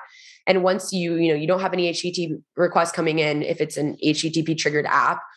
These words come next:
or if you're, like, memory or C P U threshold, it, it's either one, it's one of those, but not both, I think.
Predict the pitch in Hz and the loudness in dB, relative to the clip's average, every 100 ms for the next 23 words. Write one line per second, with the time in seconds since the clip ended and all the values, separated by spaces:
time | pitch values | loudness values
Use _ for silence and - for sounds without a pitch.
0 | _ 190 180 170 165 160 156 147 175 170 | _ 2 2 2 0 2 2 0 2 2
1 | 170 165 156 147 156 - 160 160 156 143 | 2 0 0 0 -4 -4 -4 0 0 0
2 | 143 - 139 127 151 - 160 208 196 180 | -2 -2 -4 0 0 0 0 2 2 2
3 | 160 165 - 175 175 180 180 175 120 131 | 0 -2 0 2 2 2 2 2 -2 -2
4 | - - - - - - | -2 -4 -4 -8 -8 -10